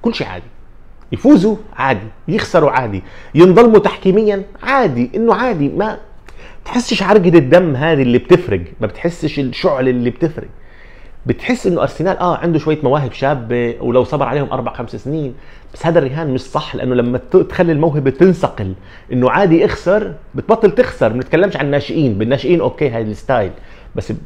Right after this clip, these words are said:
بالبريمير ليج لا، في هدوء مفرط، في هدوء مستفز.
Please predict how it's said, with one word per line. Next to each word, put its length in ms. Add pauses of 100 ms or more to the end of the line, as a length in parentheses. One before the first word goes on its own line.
(100)
بالبريمير 440
ليج 260
لا، 240 (500)
في 240
هدوء 300
مفرط، 340 (160)
في 140
هدوء 160
مستفز. 600